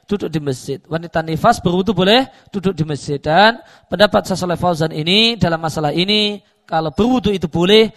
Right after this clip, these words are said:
semisal dengan pendapat Syaikh Ibnu Utsaimin rahimallahu ta'ala.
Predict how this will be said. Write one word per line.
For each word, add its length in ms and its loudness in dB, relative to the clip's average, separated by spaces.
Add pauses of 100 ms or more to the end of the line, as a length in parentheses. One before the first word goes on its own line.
(140)
semisal 480 -8
dengan 200 -6
pendapat 440 -2
Syaikh 240 -6
Ibnu 120 -8
Utsaimin 440 -2
rahimallahu 680 -6
ta'ala. 360 -10